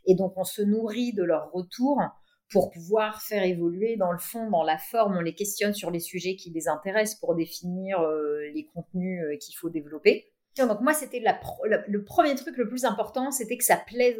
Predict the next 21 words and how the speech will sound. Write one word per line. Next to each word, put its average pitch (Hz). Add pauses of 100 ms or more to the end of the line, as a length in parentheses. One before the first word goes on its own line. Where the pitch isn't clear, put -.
aux 202
ados. 185
Je 151
me 165
suis 226
dit, 254
si 247
on 185
développe 220
un 190
truc 214 (260)
qui 214
plaît 262
aux 247
parents, 220
mais 180
que 190
les 175
ados 208
trouvent 180
naze, 180